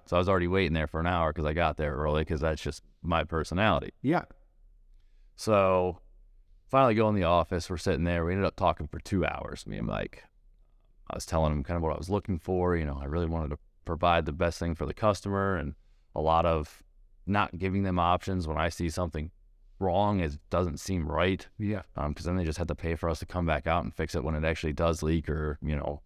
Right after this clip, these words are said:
Speaker 1: causes damage to their property. Um, and at that day, at the time, obviously, we were called Success Group International.
Speaker 2: Yeah.
Speaker 1: And he's like, "Have you ever heard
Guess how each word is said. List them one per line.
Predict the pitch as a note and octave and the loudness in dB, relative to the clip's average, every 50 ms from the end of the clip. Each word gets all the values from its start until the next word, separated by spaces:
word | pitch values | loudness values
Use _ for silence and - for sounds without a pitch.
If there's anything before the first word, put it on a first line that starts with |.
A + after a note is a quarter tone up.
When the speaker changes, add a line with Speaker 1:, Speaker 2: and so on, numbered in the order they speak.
| _ - - | _ -20 -8
Speaker 1:
causes | - - E2 E2+ E2 E2+ E2 C#2+ - - - - - | -2 2 2 2 2 0 -4 -6 -6 -12 -20 -12 -6
damage | - E2 D#2 F2 F2+ E2 D2 | -4 -2 -2 0 -2 -2 -4
to | D2+ C#2 | -4 -4
their | C#2+ D2 | -4 -4
property. | D2+ E2 D#2+ F2 G2+ - D#2 C2+ - - - - - - - - - _ - - - - - - - - - - - - | 0 2 4 4 4 2 0 -6 -6 -8 -12 -14 -20 -20 -20 -20 -20 _ -20 -20 -20 -20 -20 -20 -20 -20 -20 -20 -20 -18
Um, | - - | -14 -10
and | A1+ D#2 D#2+ D#2 D2+ C#2+ - - - | -6 -4 -4 -4 -4 -6 -8 -8 -8
at | D#2 D2+ - | -4 0 4
that | G#2 G#2 G2+ E2 | 4 4 4 2
day, | E2 D#2 D#2+ D#2+ E2 | 0 -2 0 0 -2
at | E2 - | -2 -4
the | - | -6
time, | - G2 G2+ G2+ F2+ E2 E2+ E2+ E2 | -2 0 2 2 4 2 2 0 0
obviously, | D#2 D#2 D#2 D#2 D2+ - E2+ E2 D#2+ | 0 0 0 -2 -2 -2 -2 -2 -2
we | E2+ E2+ | -2 -2
were | D#2+ D2+ | -4 -4
called | C#2+ - C#2+ D2+ D2 - | -4 -4 -4 -4 -4 -6
Success | - - - D#2 C#2+ - | -10 -8 -6 -6 -6 -6
Group | - E2+ D2+ D2+ D#2 | -6 -6 -6 -4 -4
International. | D2 - D2+ D#2+ F#2 A2 C3 B2+ - - D#2 D2+ - - | -6 -4 -2 0 2 2 2 0 0 -2 -6 -8 -6 0
Speaker 2:
Yeah. | C#3 D3 - - F3 - - - - - - - | 4 4 4 4 2 -4 -18 -20 -20 -20 -14 -8
Speaker 1:
And | - D2 D2 | -6 -4 -2
he's | F#2+ G2 F2 E2 | -2 -2 -2 -2
like, | D#2+ D2 D2 - | -2 -4 -4 -4
"Have | - D#2+ D2+ D#2 | -4 -6 -4 -2
you | D#2+ E2+ G2 | -2 0 0
ever | G#2 G2 A2 G2+ | 0 0 0 0
heard | F#2+ F#2+ F2+ F2 F2 F2 F#2+ G#2+ | 0 0 0 0 0 -2 -4 -6